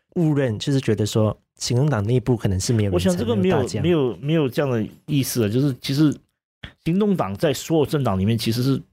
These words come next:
Speaker 2: 呃，栽培最多新人，而且是在不断的，呃，尝试去引进新的元素。对，你可以看到说行动党相对于其他所有政党，我们的领袖都，呃，中年的或者是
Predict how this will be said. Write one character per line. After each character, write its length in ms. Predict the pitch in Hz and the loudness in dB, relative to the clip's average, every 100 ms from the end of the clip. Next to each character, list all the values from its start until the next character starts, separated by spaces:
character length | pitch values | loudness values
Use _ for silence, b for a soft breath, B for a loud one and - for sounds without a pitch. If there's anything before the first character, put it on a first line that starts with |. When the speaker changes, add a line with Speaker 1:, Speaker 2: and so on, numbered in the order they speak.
| - | -6
Speaker 2:
呃， 180 | - - | -2 -2
栽 220 | - 120 | -2 -2
培 240 | 131 - 101 | -2 -4 -2
最 220 | - 143 | 0 0
多 420 | - 117 107 104 - _ | 2 0 2 0 -4 _
新 340 | - - 139 139 | -6 0 0 2
人， 240 | 117 104 | 2 0
而 80 | 98 | -2
且 160 | 117 101 | -2 -2
是 100 | 120 | -2
在 260 | 127 123 110 80 - | 0 0 -2 -6 -6
不 100 | 165 | -4
断 280 | - 139 113 | 0 0 2
的， 260 | 104 58 - | 0 -2 -8
呃， 340 | - 92 85 69 - _ | -6 -4 -2 -6 -12 _
尝 340 | - 110 113 | -6 -2 -2
试 240 | 139 - 143 | -2 -2 -2
去 180 | - 139 | 0 -2
引 320 | - 101 101 | -2 -2 -2
进 220 | - 127 | -2 -2
新 300 | - - 123 | 0 0 0
的 100 | 117 | 2
元 220 | 92 95 | 2 0
素。 280 | 107 160 - b b _ _ | 0 0 -2 b b _ _
对， 260 | 170 143 113 - | 0 0 -2 -2
你 120 | 123 | 0
可 80 | 156 | 0
以 60 | |
看 220 | 143 175 | 0 -2
到 100 | 170 | 0
说 100 | 151 | 0
行 200 | 156 - | -2 -2
动 160 | 139 170 | 0 0
党 340 | 117 87 82 - _ _ _ _ _ | 0 -4 -6 -8 _ _ _ _ _
相 280 | - 170 185 | -4 -2 0
对 160 | 190 196 | 0 0
于 180 | 135 135 | 0 -2
其 360 | - - 151 | -4 -4 -2
他 120 | 131 | 0
所 180 | 131 143 | 0 0
有 40 | 107 | 0
政 180 | 131 | 0
党， 160 | 117 95 | 0 0
我 80 | 101 | 0
们 140 | 113 | 2
的 60 | 131 | 2
领 180 | 107 92 | 0 -2
袖 180 | 139 | 0
都， 380 | 120 120 113 107 - b b _ - | 0 2 2 0 -4 b b _ -8
呃， 100 | 95 | -6
中 300 | - 165 165 | -2 0 2
年 220 | 165 117 | 0 0
的 180 | 117 107 | -2 -2
或 100 | 160 | -2
者 120 | 139 | -2
是 160 | 107 139 | -2 -2